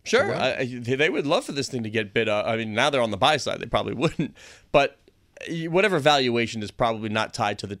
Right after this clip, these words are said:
Speaker 1: to the total assets 'cause there's so many things as part of this that it's not like one of those, uh, the, the rising tide will bring everything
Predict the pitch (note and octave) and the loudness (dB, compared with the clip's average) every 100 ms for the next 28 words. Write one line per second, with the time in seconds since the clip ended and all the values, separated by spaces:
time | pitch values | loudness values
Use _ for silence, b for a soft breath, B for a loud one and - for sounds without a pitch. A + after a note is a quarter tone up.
0 | _ - G2+ G2+ - A#2 A2 A2+ - A#2 | _ -10 -8 -6 -4 -2 0 -2 -2 -4
1 | - A#2 A2 - F3 D3+ B2 A2+ - A2 | -4 -4 -6 -4 0 0 0 -2 -2 -4
2 | G2 F#2 - G#2+ G#2 G#2 G#2 B B B | -4 -10 -4 -2 0 -2 -4 B B B
3 | B A#2 G#2 A2+ G#2 - B2 - C3 A2 | B -10 0 2 2 -2 -6 -2 -2 0
4 | G#2 G#2 G2+ G2 F#2+ B B B - A2 | -2 -4 -2 -4 -6 B B B -8 -6
5 | G2 G#2 G2 G2+ G2+ G2+ F#2+ G#2 G#2+ G2 | -4 -4 -2 0 0 -2 -2 -2 -2 -4
6 | G2+ G2+ G2+ F#2+ F#2+ | -2 -2 -2 -2 -4